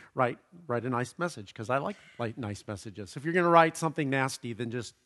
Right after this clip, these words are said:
leave. Uh, so I started thinking about this word legacy. And I gotta be honest with you, when I was a teenager, I never thought about legacy. When I was in my twenties, I really didn't think about legacy. In my thirties, I may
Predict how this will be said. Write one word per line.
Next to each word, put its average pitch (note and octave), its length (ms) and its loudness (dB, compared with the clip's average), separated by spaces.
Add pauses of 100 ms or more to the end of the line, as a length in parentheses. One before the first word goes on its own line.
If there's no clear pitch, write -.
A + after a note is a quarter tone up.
leave. A#2+ 380 -6 (340)
Uh, F3+ 880 10 (760)
so A#3 400 10 (1000)
I G3+ 40 10
started C#4 340 8
thinking B3+ 220 8
about A3+ 200 10
this F#3 160 2
word F#3 300 6
legacy. D3+ 1000 4
And F3+ 120 8
I G#3 120 10
gotta B3 180 8
be G3+ 140 8
honest E3 400 8
with D3+ 200 2
you, D3 140 0
when D3+ 80 4
I D3+ 100 6
was C#3+ 140 2
a C3+ 60 -4
teenager, F3 580 4
I C#3+ 60 6
never C3+ 200 4
thought C3+ 260 6
about A2+ 260 -2
legacy. A#2 600 -4
When A#2 140 -2
I B2 160 0
was A#2+ 160 -4
in A#2+ 60 -6
my A#2+ 100 0
twenties, D#3+ 480 2
I C3+ 40 2
really D3 360 2
didn't B2 220 -2
think C3+ 160 -8
about A#2 280 0
legacy. A#2 460 -4
In B2 60 -2
my B2+ 100 0
thirties, F#3 580 2
I A3 220 0
may D#3 560 0